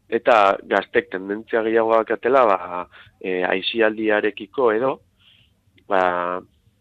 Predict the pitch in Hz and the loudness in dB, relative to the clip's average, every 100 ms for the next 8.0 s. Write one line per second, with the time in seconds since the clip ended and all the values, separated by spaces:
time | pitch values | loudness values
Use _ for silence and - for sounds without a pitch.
0 | _ 113 104 104 101 - 92 120 127 107 | _ -2 2 2 0 -8 0 2 2 2
1 | 110 110 110 110 107 113 110 101 113 107 | 4 2 0 -6 -8 -4 -2 0 0 -2
2 | 98 98 104 104 110 110 - 127 120 92 | -4 -2 -2 -2 -4 -10 -4 -2 -2 -6
3 | - - - 95 87 87 92 - 92 101 | -20 -20 -8 -2 0 0 -4 -4 -4 -4
4 | 101 104 98 104 101 95 95 90 90 110 | -4 -4 -2 -2 -2 -4 -4 -6 -6 -4
5 | 98 90 98 98 101 98 92 90 - 92 | -2 -2 -6 -4 -2 -2 -2 -4 -6 -8
6 | 101 - - _ _ - 95 90 101 113 | -8 -8 -16 _ _ -8 -6 -4 2 2
7 | 117 113 113 110 107 117 113 95 98 107 | 4 2 0 -6 -2 2 2 2 0 -2